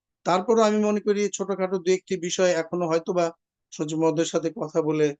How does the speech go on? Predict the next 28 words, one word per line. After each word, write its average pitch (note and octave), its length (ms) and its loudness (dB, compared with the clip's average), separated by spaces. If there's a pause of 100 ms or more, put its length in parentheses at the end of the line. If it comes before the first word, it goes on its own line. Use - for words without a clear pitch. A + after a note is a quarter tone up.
(400)
আহ, C#3+ 280 0
ওখানে D3+ 340 0
ইনসার্ট D#3 400 0
করার D3 240 2
সুযোগ D3 420 -2 (160)
হয়তোবা F3 320 2
এখনো D#3 300 -2
আছে। B2 260 -10 (840)
তো E3+ 320 8
আমি A3 580 8
যেহেতু G3+ 420 6
আপনাদের G3+ 340 4
সাথে G3+ 240 0
আবারও G3+ 320 4
বসবো, G3 380 0
সেখানে G3 360 -2
আমরা F#3 280 2
আরো F#3 140 0
ডিটেইল F#3+ 400 -2
আলোচনা F3+ 440 -2
করব। F#3 300 -2
ইতিপূর্বে F#3+ 500 0
একবার E3+ 220 0
বসেছি, E3 380 -4
আপনারা E3+ 300 -2
কিছু, F3 360 -2 (520)
আহ, D#3 400 2 (340)
বিষয় E3+ 380 4